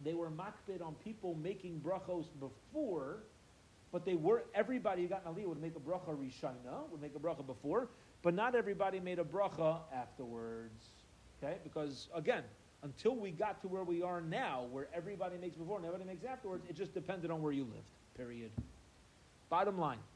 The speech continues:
do we know, let's rem-, let's keep our heads in the game here. Do we know the ori-, the answer to the original Shaila, which was, on a public fast day, how many aliyahs are there?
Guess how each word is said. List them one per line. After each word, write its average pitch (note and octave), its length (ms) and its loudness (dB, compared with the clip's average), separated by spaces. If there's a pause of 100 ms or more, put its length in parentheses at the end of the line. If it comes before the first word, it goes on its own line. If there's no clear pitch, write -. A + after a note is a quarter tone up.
(1160)
do G3 100 2
we A#3 380 -2
know, D3+ 180 -2 (100)
let's D#3 200 -2
rem-, F3 180 -2
let's F3 180 -2
keep G#3+ 220 -6
our F3+ 80 2
heads D#3+ 180 0
in E3 80 -2
the D#3+ 60 -2
game D#3 220 -2
here. G#2+ 100 -12 (1200)
Do G3+ 160 4
we A#3 300 0
know G3 340 2
the C#3 140 0
ori-, D#3+ 260 -2
the D#3+ 80 -2
answer E3+ 240 -6
to D#3+ 60 -6
the E3 60 0
original D#3 320 -4
Shaila, B2 380 -6 (380)
which D#3 200 -2
was, D3+ 540 -2 (540)
on D#3+ 140 4
a E3 100 8
public B3 440 8
fast B3 340 8
day, F#3 160 4
how G#3+ 160 10
many A3+ 160 4
aliyahs G#3 420 10
are D3+ 60 0
there? B2+ 100 -6